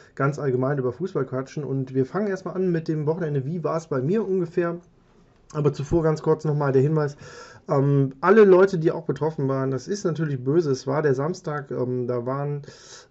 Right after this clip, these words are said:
ähm, Hacker unterwegs, die, glaub ich, freitags schon einige Accounts übernommen haben, kom-, ganze Communities gelöscht haben. Ähm, das war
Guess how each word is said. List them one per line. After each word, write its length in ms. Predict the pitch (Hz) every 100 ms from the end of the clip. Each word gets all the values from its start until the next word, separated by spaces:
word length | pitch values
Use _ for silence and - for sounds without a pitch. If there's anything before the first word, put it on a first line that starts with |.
| -
ähm, 560 | 135 123 123 123 123 123 - - -
Hacker 280 | 127 180 175
unterwegs, 420 | 165 156 165 165
die, 100 | 147
glaub 160 | 135 135
ich, 100 | 131
freitags 360 | 147 151 143 -
schon 140 | 143
einige 360 | 143 139 135 135
Accounts 340 | - 139 135
übernommen 360 | 131 135 151 143
haben, 420 | 135 131 131 -
kom-, 320 | 139 139 135
ganze 280 | 147 156 151
Communities 680 | 147 147 165 165 - 151
gelöscht 340 | - 135 156 -
haben. 280 | 135 135 135 - - - _ 135
Ähm, 460 | 131 127 127 120 -
das 300 | 131 135 131
war 260 | 131 123